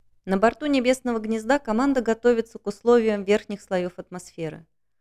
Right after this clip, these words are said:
У гондолы двойной корпус, и воздух, заключённый между двумя шёлковыми оболочками, создаёт изоляцию, которая им понадобится в разреженной атмосфере.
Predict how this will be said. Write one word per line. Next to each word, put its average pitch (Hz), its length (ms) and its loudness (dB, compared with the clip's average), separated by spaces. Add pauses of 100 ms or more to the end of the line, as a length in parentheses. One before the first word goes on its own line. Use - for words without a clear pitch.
(200)
У 196 60 -6
гондолы 247 440 4
двойной 233 380 4
корпус, - 580 -4
и 180 80 -10
воздух, 196 400 0
заключённый 220 560 -2
между 208 300 0
двумя 196 300 -4
шёлковыми 185 580 -6
оболочками, 185 640 -2
создаёт 208 480 -4
изоляцию, 269 540 0
которая 180 360 -6
им 214 120 -6
понадобится 220 640 -2
в 214 40 -6
разреженной 175 520 -2
атмосфере. 170 640 -12